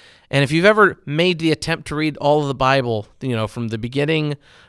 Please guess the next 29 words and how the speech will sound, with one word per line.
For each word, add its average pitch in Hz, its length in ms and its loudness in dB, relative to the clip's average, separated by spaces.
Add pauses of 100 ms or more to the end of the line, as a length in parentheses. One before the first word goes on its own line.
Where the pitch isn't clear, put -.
of 131 80 -6
Genesis 151 440 0
all 147 140 0
the 139 100 0
way 139 120 0
to 127 80 -6
the 127 180 -2
end 135 140 -2
of 123 40 -6
the 123 60 -6
book 127 220 -6
of 131 80 -8
Revelation, 123 680 -2 (600)
you've 147 300 0
certainly 202 440 4
read 160 200 0
the 139 60 0
first 143 260 -2
three 175 160 0
chapters 117 400 -2
of 104 80 -8
Genesis. 110 420 -4
In 139 80 -2
the 135 60 -8
first 247 260 2
two 320 160 0
chapters, 131 480 -2
it's 123 140 -8
creation, 180 600 -4